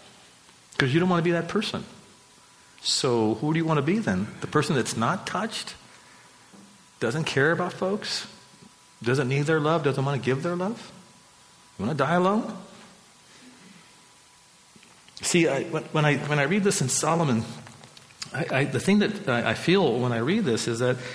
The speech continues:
this guy wasn't preparing to talk. He, he, this is where he was living. And when I look at these, the, the passages here in verses, um, what is it, nine through twelve, it, it, it's,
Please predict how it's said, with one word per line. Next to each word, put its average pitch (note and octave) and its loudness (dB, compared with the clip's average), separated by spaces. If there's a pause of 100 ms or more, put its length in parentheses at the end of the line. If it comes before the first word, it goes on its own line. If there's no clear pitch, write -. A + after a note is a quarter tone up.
(200)
this - 0
guy B3 2
wasn't F#3+ 2
preparing D3 4
to A2+ 2
talk. F3 0
He, D#3+ 2
he, D#3+ -2
this F3 0
is F#3+ 0
where D3+ 4
he C#3+ 2
was B2+ 0
living. D#3+ 2 (4000)
And D#3 2
when D3 4
I D3+ 4
look F#3 2
at D#3+ 0
these, - -2
the, C3+ 0
the C3 -2
passages D3+ 0
here D3+ 4
in C3 2
verses, C3 0
um, A2 2 (560)
what C3 -2
is A#2+ -2
it, G#2 -6
nine C3 2
through A#2+ 0
twelve, C3+ 0
it, C#3 -4
it, C#3+ -2
it's, C#3 -4